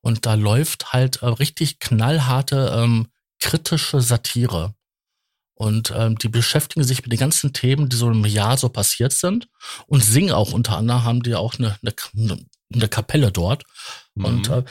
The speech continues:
Speaker 1: da kommen dann auch so Lieder. Ähm, zum Beispiel damals die Costa Concordia untergegangen war. Dann haben sie halt dieses eine Lied umgetextet, so wie „Ich war nicht da. Auf der Brücke, als geschah diese Umglucke.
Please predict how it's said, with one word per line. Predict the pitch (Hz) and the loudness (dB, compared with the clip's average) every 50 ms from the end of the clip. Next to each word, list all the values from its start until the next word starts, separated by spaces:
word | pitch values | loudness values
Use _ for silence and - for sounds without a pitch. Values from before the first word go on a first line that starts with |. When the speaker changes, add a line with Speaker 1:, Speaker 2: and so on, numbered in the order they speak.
| - - - _ - | -10 -20 -14 _ -4
Speaker 1:
da | 120 113 | -4 -2
kommen | - - - 131 143 | 0 2 4 4 6
dann | 147 147 135 | 6 4 4
auch | 90 117 131 - | 4 2 2 2
so | - 135 131 | 4 6 6
Lieder. | 120 120 147 165 135 104 92 82 64 - | 6 6 4 2 2 2 0 0 -2 -4
Ähm, | 87 101 98 98 104 113 - _ _ - - - - | -4 -4 -2 -2 -4 -6 -8 _ _ -20 -20 -14 -8
zum | - - 110 | -4 0 0
Beispiel | 117 - - 127 113 | 0 2 2 2 4
damals | 117 117 120 131 131 - | 4 6 6 6 4 4
die | - 110 | 0 -4
Costa | - - 135 - - 127 | 0 0 0 2 2 0
Concordia | 120 - - 120 117 - - 135 147 139 117 | 0 2 2 0 0 2 2 2 4 4 2
untergegangen | 92 90 - 107 95 95 92 90 92 98 95 92 | 2 2 0 0 -2 -2 -2 -2 -2 -2 0 0
war. | 92 87 90 92 | 0 0 0 -2
Dann | 98 95 104 | -2 0 2
haben | 107 110 110 | 2 2 2
sie | 113 104 98 | 2 0 2
halt | 117 113 107 - - | 0 -2 -2 -2 -2
dieses | - 104 101 98 92 | -2 0 0 0 0
eine | - 110 117 113 110 | 0 2 2 2 2
Lied | 107 123 135 - | 2 0 0 -2
umgetextet, | - 196 98 90 - - 95 - - - 120 110 - | -2 -4 -4 -4 -4 -6 -6 -4 -2 -2 -2 -2 0
so | - 98 92 - | 0 -2 -2 -2
wie | - 101 101 104 - - - - - - _ - | -2 0 0 0 -2 -6 -10 -10 -14 -20 _ -2
„Ich | - 107 - - - | 0 0 0 2 2
war | 127 131 | 4 4
nicht | 147 131 - - 165 | 4 4 2 2 2
da. | 151 156 151 151 156 - _ - - - - - - | 2 2 2 0 -4 -6 _ -12 -10 -10 -8 -8 -2
Auf | - 143 147 131 - | 0 2 2 2 2
der | - 147 139 | 2 0 2
Brücke, | 131 143 165 165 - - | 2 2 0 0 0 0
als | 139 139 - - | 0 0 0 0
geschah | - 143 - - 170 156 151 139 131 139 | 0 0 2 2 2 2 4 4 4 4
diese | 127 156 160 151 151 | 4 4 4 4 4
Umglucke. | 143 - 160 147 - 156 170 165 - 127 | 4 2 2 2 2 2 0 4 4 4